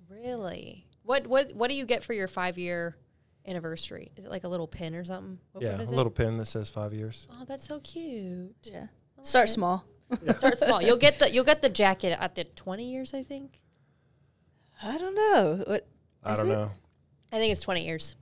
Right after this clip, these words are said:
Speaker 3: I said,
Speaker 1: With
Speaker 3: I
Speaker 1: the
Speaker 3: just got
Speaker 1: jacket.
Speaker 3: my pin too, so I don't
Speaker 1: Mm.
Speaker 3: know.
Speaker 1: Mm. <laughs> I think that's what, uh, Sophie said. So, 'cause
Speaker 3: It's a
Speaker 1: she
Speaker 3: nice
Speaker 1: was, she
Speaker 3: jacket,
Speaker 1: was
Speaker 3: too.
Speaker 1: wearing the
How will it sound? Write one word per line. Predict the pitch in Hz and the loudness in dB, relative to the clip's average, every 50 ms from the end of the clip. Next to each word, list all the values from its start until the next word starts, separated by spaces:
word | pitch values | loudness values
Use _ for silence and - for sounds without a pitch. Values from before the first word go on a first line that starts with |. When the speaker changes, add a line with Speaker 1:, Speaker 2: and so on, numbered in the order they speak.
| - _ | -16 _
Speaker 3:
I | 208 202 | -10 -10
said, | - - 202 | -6 -2 2
Speaker 1:
With | 190 | 2
Speaker 3:
I | 214 | 2
Speaker 1:
the | 220 | 4
Speaker 3:
just | 254 240 220 | 4 4 6
got | 240 233 | 8 8
Speaker 1:
jacket. | 196 190 | 8 8
Speaker 3:
my | 208 196 | 6 6
pin | - - 196 190 202 190 | 6 4 4 4 2 2
too, | - 185 180 180 | 2 2 2 2
so | - 185 165 165 170 190 - - _ _ 180 | 2 2 2 2 2 0 -4 -10 _ _ -2
I | 170 175 | 0 2
don't | 180 190 | 2 2
Speaker 1:
Mm. | 180 | 2
Speaker 3:
know. | 170 165 160 175 - - _ _ _ _ - 170 | 2 2 2 0 -2 -6 _ _ _ _ -14 -10
Speaker 1:
Mm. | 165 165 160 - _ | -8 -8 -8 -10 _
<laughs> | _ 254 - - 262 | _ -4 -2 -2 -6
I | 254 - _ _ - - | -6 -6 _ _ -6 -2
think | 220 220 | 0 0
that's | 208 - - | 0 0 0
what, | 185 175 - | -2 -2 0
uh, | 180 160 156 151 160 - | -2 -2 -2 -2 -6 -8
Sophie | - - 185 175 - 185 | -8 -8 -8 -8 -8 -8
said. | 170 - 175 165 165 - _ _ _ _ _ _ _ _ _ _ _ _ _ _ - - - | -8 -8 -10 -10 -12 -14 _ _ _ _ _ _ _ _ _ _ _ _ _ _ -20 -20 -20
So, | - - - 180 185 160 - | -16 -12 -12 -12 -12 -12 -12
'cause | - 208 | -8 -4
Speaker 3:
It's | 233 | 0
a | |
Speaker 1:
she | 247 | 2
Speaker 3:
nice | 190 175 | 2 2
Speaker 1:
was, | - | 0
she | - | 0
Speaker 3:
jacket, | - - 160 - - 233 | -2 -2 -2 -2 -2 -2
Speaker 1:
was | 240 226 185 | -2 0 0
Speaker 3:
too. | 180 | 0
Speaker 1:
wearing | 185 170 170 170 | -2 -2 -2 -6
the | 170 170 170 | -8 -8 -8